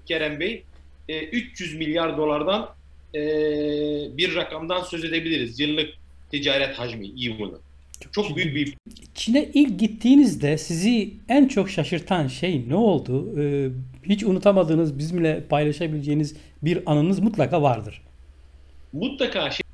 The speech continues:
Speaker 1: baktık hakikaten burada olmaktan böyle büyük bir,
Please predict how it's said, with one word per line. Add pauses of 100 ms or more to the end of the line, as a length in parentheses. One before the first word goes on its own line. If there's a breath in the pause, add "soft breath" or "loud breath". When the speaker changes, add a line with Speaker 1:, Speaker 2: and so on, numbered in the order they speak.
Speaker 1:
baktık
hakikaten
burada
olmaktan
böyle
büyük
bir,